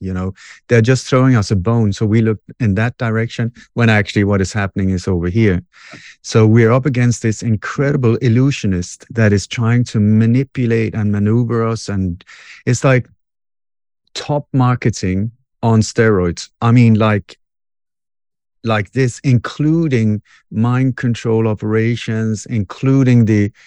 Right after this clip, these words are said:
uh, different drugs that is get-, getting to us through food, food, water, all kinds of things, chemtrails, five G radiation, you name it, that.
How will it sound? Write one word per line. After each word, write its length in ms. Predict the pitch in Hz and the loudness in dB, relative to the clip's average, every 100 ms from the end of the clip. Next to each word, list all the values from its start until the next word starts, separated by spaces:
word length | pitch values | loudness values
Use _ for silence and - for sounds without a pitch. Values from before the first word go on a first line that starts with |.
| - - - _ - | -20 -20 -20 _ -2
uh, 260 | 110 101 90 _ _ - | 0 2 0 _ _ -4
different 400 | 123 113 113 98 | -2 0 0 0
drugs 420 | 110 113 117 - | 0 0 0 -4
that 160 | 110 101 | -4 -2
is 140 | 98 _ _ _ - 110 - - - | -4 _ _ _ -12 -12 -14 -20 -6
get-, 380 | - 120 117 135 | 0 0 0 -2
getting 320 | 117 110 120 | 0 2 2
to 300 | - 123 117 | 0 0 2
us 180 | 113 - | 2 -2
through 840 | - 120 113 110 104 95 117 117 - _ _ _ _ - | -4 2 2 2 0 -2 -4 -6 -10 _ _ _ _ -20
food, 680 | - 127 127 151 170 139 - _ _ | -2 4 6 6 4 0 -8 _ _
food, 600 | - - 131 139 143 104 | -4 2 4 4 2 -2
water, 800 | 90 110 127 127 - 123 123 - | 0 2 2 -2 -4 -2 -2 -4
all 240 | 135 147 170 | -6 -6 -6
kinds 360 | - 139 127 | -6 -8 -6
of 80 | 110 | -10
things, 440 | - 131 131 123 - | -8 -4 -2 -2 -6
chemtrails, 880 | - 131 135 - 127 127 127 - - - - - _ - | -4 -2 -2 -2 0 0 -2 -6 -20 -20 -20 -20 _ -20
five 440 | - 120 135 123 | -6 2 4 2
G 260 | 117 127 127 | 2 0 2
radiation, 800 | 120 120 120 117 120 120 117 117 | 2 2 2 0 -2 -2 -4 -4
you 340 | 104 131 160 | 0 0 2
name 520 | 160 127 120 151 180 107 | 2 4 4 2 2 2
it, 180 | 104 - _ _ _ _ _ 120 | 0 -8 _ _ _ _ _ -8
that. 460 | 135 120 78 - | -4 -4 -6 -12